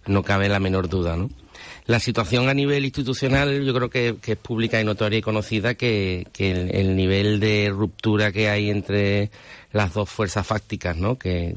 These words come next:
que pueden controlar el club, eh, está ya sobre la mesa desde hace mucho tiempo. Son posturas antagónicas y, y está en manos de juez, del juez poder decidir quién toma el control del club, ¿no?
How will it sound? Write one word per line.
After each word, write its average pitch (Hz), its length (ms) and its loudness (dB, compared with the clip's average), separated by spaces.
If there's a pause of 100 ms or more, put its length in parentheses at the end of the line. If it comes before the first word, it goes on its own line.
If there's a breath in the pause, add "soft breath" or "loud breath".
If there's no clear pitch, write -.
que 90 160 -4
pueden 98 280 0
controlar 98 440 0
el 95 120 -2
club, 107 260 0 (640 loud breath)
eh, 95 600 0
está 101 300 -2
ya 101 220 0
sobre 101 260 0
la 104 100 2
mesa 101 420 0
desde 101 220 0
hace 101 160 0
mucho 98 240 0
tiempo. 110 400 0 (580 loud breath)
Son 107 240 0
posturas 104 400 0
antagónicas 110 1040 0
y, 95 680 2
y 95 440 2
está 95 240 0
en 107 80 2
manos 117 400 2
de 113 100 0
juez, 113 400 0
del 110 220 0
juez 120 340 -2 (580 loud breath)
poder 104 360 2
decidir 113 480 0
quién 123 260 0
toma 110 240 0
el 98 80 0
control 92 380 -2
del 90 120 -4
club, 82 220 -6
¿no? 82 220 -8